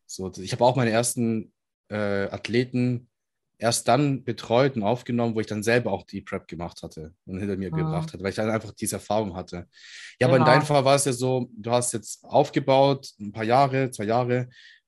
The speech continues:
Speaker 1: dann hast du gesehen, okay, wo stehst du? Dann hast du nochmal aufgebaut und jetzt, du bist jetzt viel fortgeschritten und wir haben ja zusammen jetzt die letzten zweieinhalb Jahre aufgebaut.
Speaker 2: Genau.
Speaker 1: Genau, und wieso hast du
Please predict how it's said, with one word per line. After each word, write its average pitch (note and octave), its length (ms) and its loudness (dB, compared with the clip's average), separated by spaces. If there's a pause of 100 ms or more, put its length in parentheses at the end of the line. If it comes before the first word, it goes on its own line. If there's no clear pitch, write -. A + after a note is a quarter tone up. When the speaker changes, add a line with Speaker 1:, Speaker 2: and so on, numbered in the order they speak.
(180)
Speaker 1:
dann A#2+ 220 6
hast B2 200 -2
du A2 60 -8
gesehen, A2 300 -2
okay, A2+ 180 -6
wo G#2 60 -6
stehst D3 420 0
du? C3+ 120 0
Dann A#2 140 -2
hast G#2+ 180 -10
du G#2+ 40 -8
nochmal A#2+ 260 0
aufgebaut G2+ 540 -2
und G2+ 60 -4
jetzt, - 320 -4 (160)
du G2+ 60 -10
bist G#2 120 -8
jetzt G#2+ 140 -10
viel G#2 120 -10
fortgeschritten - 640 -8
und F#2 220 -8 (720)
wir G2 140 -4
haben G#2+ 100 -2
ja G#2 60 -2
zusammen G#2 320 -2
jetzt - 160 -8
die - 40 -12
letzten G#2 720 -4
zweieinhalb G2+ 540 -6
Jahre B2 460 -4 (100)
aufgebaut. D#3+ 640 0
Speaker 2:
Genau. - 180 -8 (560)
Speaker 1:
Genau, G#2+ 280 0
und G2+ 180 -6 (420)
wieso D3+ 300 4
hast D3+ 280 0
du B2+ 380 0